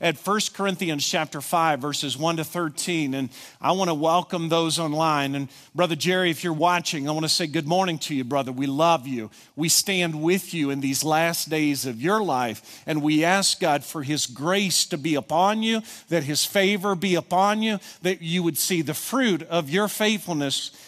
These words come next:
We are so grateful for your prayers as you pray for us even today. Amen?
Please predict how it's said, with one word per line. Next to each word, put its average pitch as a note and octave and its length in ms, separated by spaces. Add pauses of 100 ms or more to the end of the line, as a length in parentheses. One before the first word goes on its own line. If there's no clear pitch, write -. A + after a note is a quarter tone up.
(100)
We F3+ 140
are E3 100
so G#3 320
grateful F3+ 540
for D#3+ 180
your E3 200
prayers D3+ 520
as C3 140
you D3 100
pray E3+ 340
for C3+ 280
us A#2+ 300 (360)
even E3+ 640
today. A#2 680 (220)
Amen? C#3 440